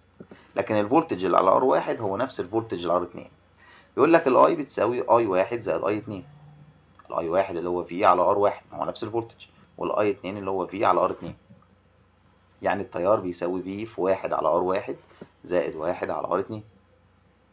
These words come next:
لو انت خدت الفولتج يعني او ال V common factor، يعني ال V بتساوي، يعني بتساوي V على ال R بتاعت الباراليل او اللي هي ال R equivalent اللي احنا درسناها المرة اللي فاتت. تمام؟ يبقى الواحد على ال R equivalent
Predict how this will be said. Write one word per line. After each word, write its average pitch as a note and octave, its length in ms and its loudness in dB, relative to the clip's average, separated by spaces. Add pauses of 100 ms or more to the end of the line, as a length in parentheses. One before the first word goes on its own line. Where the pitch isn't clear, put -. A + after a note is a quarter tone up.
(260)
لو C#2+ 80 -8
انت - 140 -12
خدت - 220 -6
الفولتج E2+ 580 -6
يعني E2+ 280 -4
او D#2 160 -10
ال D2 60 -12
V G2 440 -6 (140)
common F2+ 320 -4
factor، - 240 -12 (1300)
يعني C3+ 260 6
ال B2+ 60 -6
V C3 240 -2
بتساوي، B2 600 -2 (260)
يعني E2 240 2
بتساوي G2+ 640 -2
V - 40 0
على G2+ 320 4
ال - 120 -6
R F#2 220 4
بتاعت G#2 320 0
الباراليل F#2 600 0
او F2+ 140 0
اللي F2+ 140 -4
هي G2+ 80 6
ال G2+ 100 4
R G2+ 260 -2
equivalent F#2+ 440 0
اللي F#2 120 -4
احنا G2+ 120 -8
درسناها G2 420 -2
المرة F#2+ 240 -2
اللي E2+ 140 -2
فاتت. - 420 -14 (880)
تمام؟ G2 260 -2 (260)
يبقى F2 220 -4
الواحد G#2+ 440 4
على D#2 220 4
ال D#2+ 120 -4
R - 140 2
equivalent G2+ 640 -6